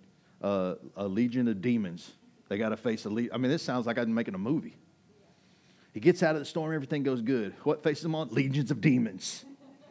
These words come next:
That could be the name of the movie. Right? We might just encounter demon-possessed people that are desperately waiting on a Holy Spirit believer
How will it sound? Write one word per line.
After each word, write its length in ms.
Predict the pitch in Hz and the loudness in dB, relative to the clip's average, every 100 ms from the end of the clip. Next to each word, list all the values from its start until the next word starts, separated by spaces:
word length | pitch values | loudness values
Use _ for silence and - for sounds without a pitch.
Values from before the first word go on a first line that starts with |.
| - - - - - | -20 -20 -20 -14 0
That 160 | 143 | 0
could 100 | 147 | 2
be 80 | 123 | 0
the 80 | 113 | 2
name 180 | 131 147 | 2 2
of 60 | 95 | 0
the 60 | |
movie. 320 | 90 85 82 - - _ - - - - _ _ - - - - _ _ - | -4 -10 -12 -16 -20 _ -20 -20 -20 -20 _ _ -20 -20 -20 -20 _ _ -10
Right? 380 | 104 135 180 - - - - _ _ _ _ - _ - - _ _ _ _ _ _ _ _ _ - _ _ _ _ _ - - - | -4 0 0 -2 -16 -20 -20 _ _ _ _ -20 _ -20 -20 _ _ _ _ _ _ _ _ _ -20 _ _ _ _ _ -20 -16 2
We 220 | 135 190 | 6 8
might 260 | 160 156 | 8 4
just 260 | 120 151 - | 4 2 2
encounter 480 | 135 - 135 147 135 | -2 0 2 4 2
demon-possessed 800 | 113 151 147 143 120 139 120 - | 2 2 2 0 2 4 2 0
people 300 | 151 143 117 | -2 2 2
that 140 | 120 | 4
are 80 | 110 | 2
desperately 680 | 90 127 135 - 147 110 135 | 0 -2 -2 -6 -6 -2 -2
waiting 520 | 113 120 123 117 113 | 0 0 0 0 -2
on 200 | 107 107 | -4 -6
a 40 | 95 | -6
Holy 360 | - 123 131 | -4 -2 -2
Spirit 420 | 135 - 120 123 98 | -4 -2 -2 0 -2
believer 520 | 104 110 101 87 | 0 0 0 -2